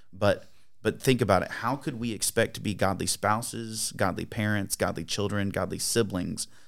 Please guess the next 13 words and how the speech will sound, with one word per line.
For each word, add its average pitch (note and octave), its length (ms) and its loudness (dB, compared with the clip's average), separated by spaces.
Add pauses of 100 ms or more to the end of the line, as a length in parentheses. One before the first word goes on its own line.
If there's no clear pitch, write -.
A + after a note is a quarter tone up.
(280)
if F#2 160 -2
we G#2 120 4
don't G2+ 320 2 (160)
know F#2+ 180 6
God, F2+ 300 -2
if - 120 -8
we F2+ 80 -4
don't F2+ 280 -2
have F2 260 -4
God's C#2+ 260 -4
word? B1+ 360 -6 (140)
We F#2+ 100 -16
can't. - 440 -10